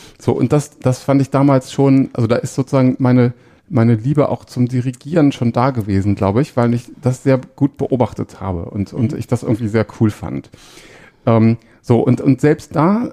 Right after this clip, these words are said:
also ich hab, glaub ich, immer ganz schön gesungen, bin ich nicht auf die Idee gekommen,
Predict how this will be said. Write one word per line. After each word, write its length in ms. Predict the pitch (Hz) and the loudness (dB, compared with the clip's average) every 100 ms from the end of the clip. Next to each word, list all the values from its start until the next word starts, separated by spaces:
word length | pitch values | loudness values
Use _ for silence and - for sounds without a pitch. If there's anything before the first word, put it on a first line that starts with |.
| - | -6
also 160 | 123 | -4
ich 140 | 131 - - | -4 -6 -8
hab, 220 | 123 131 - - | -4 -4 -8 -4
glaub 160 | 131 | -4
ich, 140 | 135 - | -2 -2
immer 180 | 131 127 | -2 0
ganz 200 | 131 - | -2 -2
schön 240 | 123 120 | 0 0
gesungen, 440 | 110 110 143 175 - _ _ _ - _ - | 0 0 0 0 -4 _ _ _ -20 _ -8
bin 160 | - 123 | 2 4
ich 140 | 131 | 4
nicht 200 | 131 160 - | 2 2 -2
auf 120 | 151 | -4
die 160 | 151 | -4
Idee 240 | 135 131 135 | -4 -2 0
gekommen, 480 | 156 - 160 165 | 0 0 0 0